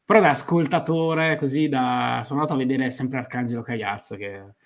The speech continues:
che oggi mi, mi deve pagare, poi perché l'ho rovinato un paio di volte. <laughs> No, però che, che anche lui partecipava, scri-, faceva lo speaker in un ted, c'erano altri eh,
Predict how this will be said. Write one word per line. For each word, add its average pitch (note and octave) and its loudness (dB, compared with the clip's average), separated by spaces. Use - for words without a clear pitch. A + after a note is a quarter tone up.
che A#2+ -8
oggi G#2+ -8
mi, G#2+ -6
mi - -12
deve A2 -8
pagare, G#2 -4
poi G#2+ -12
perché G#2 -20
l'ho G#2+ -20
rovinato A2+ -8
un A#2 -2
paio A#2+ -6
di A#2+ 0
volte. C3 -2
<laughs> - -8
No, G3 6
però E3 8
che, C#3+ 4
che D3 0
anche C#3 -2
lui F3 2
partecipava, C3 0
scri-, A#2 -4
faceva A#2+ -2
lo B2 -10
speaker C#3 -6
in C3 0
un D3+ -2
ted, C#3+ -4
c'erano A#2+ -4
altri A#2+ -2
eh, A2 -6